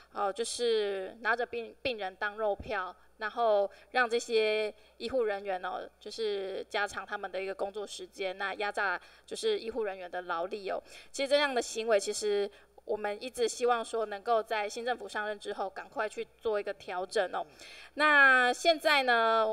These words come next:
我们去查一下资料哦，就是去年台北市，呃，十八家大型医院的劳检，好，这个劳检十八家全部都有违规。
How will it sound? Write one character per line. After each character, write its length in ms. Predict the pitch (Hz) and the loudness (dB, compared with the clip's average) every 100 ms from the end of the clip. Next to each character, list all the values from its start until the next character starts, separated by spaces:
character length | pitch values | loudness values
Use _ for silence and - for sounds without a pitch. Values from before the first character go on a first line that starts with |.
| - | 0
我 100 | - | -2
们 240 | 202 202 | 0 -2
去 140 | 208 285 | -2 -6
查 240 | - 202 | -2 0
一 40 | 202 | 2
下 140 | 247 | 2
资 280 | 214 - 226 | 0 -2 2
料 260 | 247 214 | 6 6
哦， 240 | 196 196 190 | 6 6 4
就 100 | 240 | 2
是 140 | 285 | -2
去 280 | - - 349 | -2 2 2
年 280 | 247 202 202 | 2 0 -2
台 160 | 214 | -2
北 160 | 214 196 | 0 0
市， 420 | - 262 226 185 - _ | -2 -2 0 0 -6 _
呃， 240 | - 202 196 | 0 2 2
十 160 | - | -2
八 260 | - 262 254 | 2 4 6
家 180 | 254 240 | 6 4
大 220 | 262 214 | 4 2
型 220 | - 196 | 0 -10
医 100 | 214 | -6
院 180 | 220 202 | -4 -2
的 120 | 185 | -2
劳 200 | 180 180 | 0 0
检， 320 | 185 208 185 - - - - | 0 -4 -4 -6 -20 -20 -12
好， 140 | - 208 | -4 0
这 120 | 302 | 4
个 240 | 302 262 | 6 6
劳 160 | 226 226 | 6 6
检 220 | 240 208 | 6 0
十 140 | 208 | 0
八 220 | 226 226 220 | 0 2 2
家 200 | 220 214 | 0 -4
全 340 | - - 196 | -4 -2 -2
部 180 | 233 220 | 0 2
都 160 | 208 | 4
有 80 | 190 | 4
违 180 | 175 175 175 | 2 -4 -4
规。 300 | - 180 | -2 -2